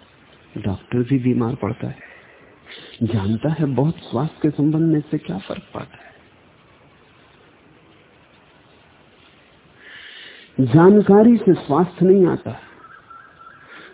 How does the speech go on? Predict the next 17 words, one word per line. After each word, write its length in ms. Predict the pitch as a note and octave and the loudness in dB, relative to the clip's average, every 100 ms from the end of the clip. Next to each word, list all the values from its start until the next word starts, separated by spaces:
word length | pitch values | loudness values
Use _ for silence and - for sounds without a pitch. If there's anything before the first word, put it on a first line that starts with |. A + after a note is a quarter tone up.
| A2 | -6
जानकारी 680 | G#2 C3 C#3 C#3 C#3+ D#3+ C#3+ | 0 2 2 2 2 2 0
से 160 | - | -4
आत्मा 480 | - A#2+ A#2+ C3+ C3+ | -6 -4 -2 0 0
का 160 | C3+ A#2+ | -2 -4
भी 180 | A#2+ - | -4 -4
अनुभव 320 | B2+ B2+ C3 C#3+ | -2 -2 0 -2
न 60 | |
होगा। 380 | C#3+ C3 - - - _ _ _ _ _ _ - _ _ _ _ _ _ _ _ - _ _ _ _ _ _ _ _ _ _ _ _ _ _ _ _ _ - - A#2+ | -2 -6 -8 -16 -20 _ _ _ _ _ _ -20 _ _ _ _ _ _ _ _ -20 _ _ _ _ _ _ _ _ _ _ _ _ _ _ _ _ _ -20 -10 0
लेकिन 380 | D3+ - A#2 - - _ _ _ _ _ _ _ _ _ _ - _ _ _ _ _ _ - | 0 0 -2 -6 -18 _ _ _ _ _ _ _ _ _ _ -20 _ _ _ _ _ _ -12
जानकारी 640 | G2+ A#2 B2 B2 B2 C3+ B2+ | -4 -2 -2 -2 -2 -2 -4
खड़ी 380 | - - C#3+ C#3 | -8 -4 -2 0
हो 160 | A#2 | -2
जाती 360 | G#2+ A2 - A2 | -4 -6 -4 -4
है 60 | |
परत 380 | G2 A2 G#2 - | -4 -6 -6 -8
बांधकर। 500 | F2 F#2+ F#2+ F2 F2 - - - _ _ _ _ _ - - - _ _ _ _ - A#2 | -8 -6 -6 -8 -12 -12 -20 -20 _ _ _ _ _ -20 -20 -20 _ _ _ _ -12 -6
जानकारी 800 | B2+ C3 C3+ D3+ E3+ D#3+ - | -2 0 0 0 2 2 0